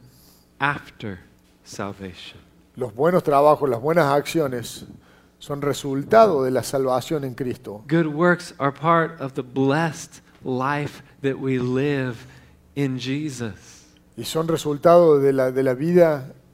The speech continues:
Speaker 2: que puedo vivir en, gracias a Jesucristo. Gracias a Jesucristo removiendo el, el, lo que yo iba a ser juzgado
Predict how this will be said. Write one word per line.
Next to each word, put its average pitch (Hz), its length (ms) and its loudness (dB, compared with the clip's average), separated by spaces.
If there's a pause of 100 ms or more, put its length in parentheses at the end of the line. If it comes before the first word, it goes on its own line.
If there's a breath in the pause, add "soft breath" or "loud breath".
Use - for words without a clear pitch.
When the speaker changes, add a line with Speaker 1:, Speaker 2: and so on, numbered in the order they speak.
(140)
Speaker 2:
que 139 140 -8
puedo 160 280 0
vivir 139 340 0
en, 147 260 -4 (520)
gracias 151 400 0
a 135 60 -2
Jesucristo. 123 680 -6 (240 loud breath)
Gracias 151 280 0
a 143 40 0
Jesucristo 147 360 -4
removiendo 131 640 -6 (360 loud breath)
el, 131 300 -8
el, 131 320 -8
lo 135 140 -6
que 135 180 -4
yo 139 120 -4
iba 160 100 2
a 139 40 4
ser 165 140 0
juzgado 135 760 0